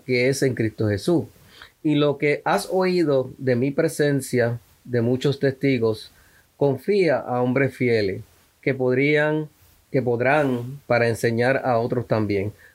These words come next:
Comparte el sufrimiento como buen soldado de Jesucristo. Ningún soldado se enreda en actividades civiles,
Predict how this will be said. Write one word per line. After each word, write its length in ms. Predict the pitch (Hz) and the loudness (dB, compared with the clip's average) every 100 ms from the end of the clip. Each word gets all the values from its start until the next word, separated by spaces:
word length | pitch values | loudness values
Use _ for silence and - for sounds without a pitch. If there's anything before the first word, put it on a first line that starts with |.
| - | -4
Comparte 420 | 143 170 180 202 | 0 0 0 -2
el 60 | |
sufrimiento 760 | 190 156 147 131 143 160 156 156 | -2 -2 0 0 0 0 -2 -2
como 200 | 139 123 | 0 0
buen 200 | 117 127 | 0 0
soldado 460 | 135 139 123 127 127 | 0 0 2 2 0
de 100 | 113 | 0
Jesucristo. 800 | 113 120 - 117 - - 95 113 _ _ _ _ | -4 -6 -4 -4 -4 -6 -8 -10 _ _ _ _
Ningún 360 | 143 143 160 208 | -2 0 0 0
soldado 680 | 208 190 160 160 160 160 151 | -2 -2 0 0 0 -2 -4
se 240 | - 139 | -2 0
enreda 760 | 131 120 135 151 165 165 160 143 | 0 0 0 0 2 2 0 -2
en 140 | 135 | -2
actividades 640 | 127 - 123 117 123 139 | 0 0 0 2 2 0
civiles, 480 | - 143 123 117 135 | 0 0 2 0 -2